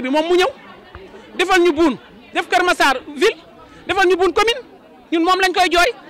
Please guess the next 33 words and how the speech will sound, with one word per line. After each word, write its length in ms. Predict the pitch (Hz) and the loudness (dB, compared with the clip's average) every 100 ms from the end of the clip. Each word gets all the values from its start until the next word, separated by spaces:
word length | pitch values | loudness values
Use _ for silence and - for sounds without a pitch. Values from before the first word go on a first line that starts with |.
| - - - | -20 -16 -6
Nañu 220 | 339 359 | -2 -2
sarax 260 | - 339 | 0 -2
ngir 160 | 330 349 | 0 0
Yàlla 240 | 359 349 | 2 2
ak 80 | 339 | 2
Yonent 160 | 349 349 339 | 0 -2 -2
bi 60 | |
ndax 140 | 339 320 | -2 -2
ñun 120 | 339 | -2
sonn 180 | 359 359 | 0 0
nañu. 180 | 359 370 523 - - - - - 381 | 0 -2 -6 -20 -20 -20 -20 -14 -6
Te 100 | 359 | -2
koo 140 | 392 | 0
xamante 280 | 381 381 349 | 0 -2 0
ni 80 | 330 | 0
électoral 460 | 330 370 370 339 294 | 0 -2 0 0 0
bi 100 | 339 | 0
mu 80 | 339 | 2
yor, 140 | 277 - - - | 0 -2 -20 -20
saa 260 | - 370 349 | -4 0 2
yoo 120 | 381 | 0
bëggee 320 | 381 359 349 330 | -2 0 0 0
falu 200 | 349 330 | 0 0
fi 120 | 349 | 0
ngay 160 | 349 349 | 2 4
ñëw, 160 | 302 180 - - - - - | 2 -2 -12 -20 -20 -14 -4
ba 100 | 349 | -4
mu 80 | 392 | -2
fal 180 | 392 349 | 0 0
la 60 | |
nga 100 | 330 | 0
dem 140 | 349 339 | 0 2
toog. 200 | 320 | 0